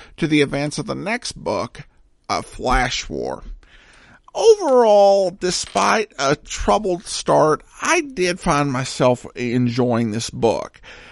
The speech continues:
Uh, there were some, uh, very good twists, and I think that even though Barry, under the influence of Grodd,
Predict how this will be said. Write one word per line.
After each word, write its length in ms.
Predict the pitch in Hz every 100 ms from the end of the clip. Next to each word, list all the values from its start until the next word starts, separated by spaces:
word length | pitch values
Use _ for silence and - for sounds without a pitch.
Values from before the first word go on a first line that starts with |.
| -
Uh, 320 | - 101 85
there 240 | 71 117 113
were 140 | 110
some, 400 | - 117 107 127 - _
uh, 100 | - 57
very 380 | 87 165 208 226
good 260 | 208 190 -
twists, 580 | - 147 139 139 - -
and 140 | 170
I 100 | 208
think 340 | 330 508 403 -
that 400 | 175 180 139 127
even 360 | 170 185 196 175
though 200 | 151 135
Barry, 1000 | 117 - - 139 151 151 143 127 104 - - - - -
under 320 | 139 147 131
the 160 | 131
influence 580 | 143 147 - 131 123 120
of 100 | 117
Grodd, 520 | 107 117 120 113 120